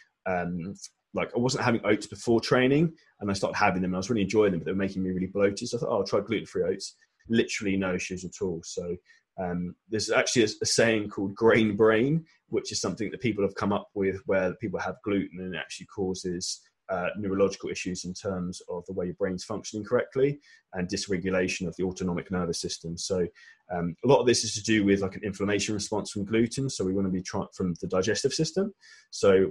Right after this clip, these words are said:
what we really wanna be trying to do is avoid and take gluten out of our diet. And there's plenty of things that we can have in terms of, um,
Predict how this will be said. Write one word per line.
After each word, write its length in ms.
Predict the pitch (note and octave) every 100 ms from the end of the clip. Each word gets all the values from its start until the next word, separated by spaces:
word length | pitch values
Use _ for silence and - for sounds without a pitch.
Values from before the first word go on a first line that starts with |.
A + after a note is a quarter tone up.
| G2
what 160 | G#2
we 60 | G2+
really 160 | G2+
wanna 120 | G2+ G2
be 60 |
trying 280 | F#2 F#2+ F2+
to 140 | F#2+
do 20 | F#2
is 240 | E2+ F2
avoid 380 | F#2 G#2+ G2+ - -
and 180 | F2+
take 200 | - G2+
gluten 240 | G#2 F2+ E2
out 80 | D#2+
of 80 |
our 100 | F2 F2
diet. 340 | G2 G2+ G2+
And 80 | -
there's 120 | F#2
plenty 360 | - A#2 G#2+ G2+
of 60 | F#2
things 260 | G2 F#2
that 100 | -
we 100 | G2
can 120 | F#2 F2
have 280 | F#2+ F2 - _ _ _
in 140 | F#2+ F2
terms 500 | - F#2 F2 F2 - -
of, 480 | F2 E2+ E2 - - -
um, 400 | F#2 E2 E2 E2+